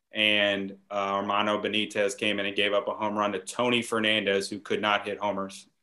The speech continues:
Um, and we lost the, you know, the A L C S to the Indians. So I've been in it all, every step of the way. So I'm just excited for the future.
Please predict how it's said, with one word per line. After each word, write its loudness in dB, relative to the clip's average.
Um, 0
and -4
we 0
lost 4
the, -6
you -8
know, -6
the -4
A 4
L 6
C 2
S 6
to -6
the -4
Indians. -6
So 2
I've 4
been 8
in 8
it 4
all, 10
every 6
step 4
of 2
the -2
way. 4
So -2
I'm 0
just 2
excited 4
for -2
the -2
future. -4